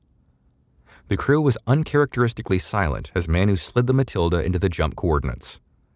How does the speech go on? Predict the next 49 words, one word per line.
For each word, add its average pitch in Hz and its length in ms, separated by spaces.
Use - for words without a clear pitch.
No 90 180
way 110 120
to 131 100
dodge, 82 560
no 78 240
guns, 80 520
no 76 220
time 104 240
to 110 80
pick 82 240
a 92 40
new 78 200
entry. 69 400
They 82 100
would 76 140
just 95 180
have 110 120
to 82 80
soak 92 320
up 123 80
the 127 80
damage 98 480
and 71 120
hope 78 260
the 87 60
ship 80 260
held. 62 340
The 98 140
interceptors 127 520
fired 107 380
another 101 280
round, 76 440
the 90 100
command 98 380
bridge's 101 300
lights 92 300
dimming 80 360
as 71 80
the 80 100
polarizers 73 720
did 110 160
their 104 140
best 98 300
to - 40
give 85 200
them 73 120
a 67 60
few 78 180
seconds. - 500